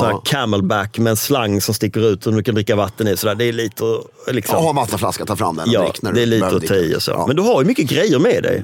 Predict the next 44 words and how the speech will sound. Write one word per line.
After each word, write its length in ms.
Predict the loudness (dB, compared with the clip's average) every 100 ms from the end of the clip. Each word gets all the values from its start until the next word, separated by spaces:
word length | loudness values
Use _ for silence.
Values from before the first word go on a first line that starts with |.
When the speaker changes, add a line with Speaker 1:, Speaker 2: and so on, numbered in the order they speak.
| -4
Speaker 2:
Och 80 | 0
Speaker 1:
du 60 | 2
ska 60 | 2
Speaker 2:
lavingrejer 600 | 2 2 2 2 2 0
och 80 | -2
sådär. 180 | -4
Och 80 | -2
men 100 | -2
det 60 | -2
tycker 120 | 0 -2
jag 60 |
man, 140 | -2 -2
det 80 | -2
är 40 |
ju 100 | 0
bra 200 | 0 0
att 60 | 0
det 40 |
har 60 | -2
tagits 200 | -4 -4
fram. 240 | -4 0
Och 60 | 2
Speaker 1:
Och 80 | 2
Speaker 2:
det 40 |
Speaker 1:
la-, 60 | 2
Speaker 2:
måste 120 | 2
Speaker 1:
och 80 | 2
sen 120 | 2
har 120 | 2
du 80 | 0
pipsen 540 | 0 0 0 0 2
eller 200 | 2 2
liksom 400 | 0 0 0 2
återvoxen 540 | 0 0 0 0 0 2
eller 200 | 2 2
lavinsändaren. 760 | 2 2 2 2 2 2 0
Så 100 | 0
den 160 | 0 2
Speaker 2:
Ja. 80 | 2
Speaker 1:
sitter 200 | 2 0
ju 80 | 2
under, 680 | 2 4 2 2 2 2 2
eh, 60 | 0
sådär. 240 | -2 -4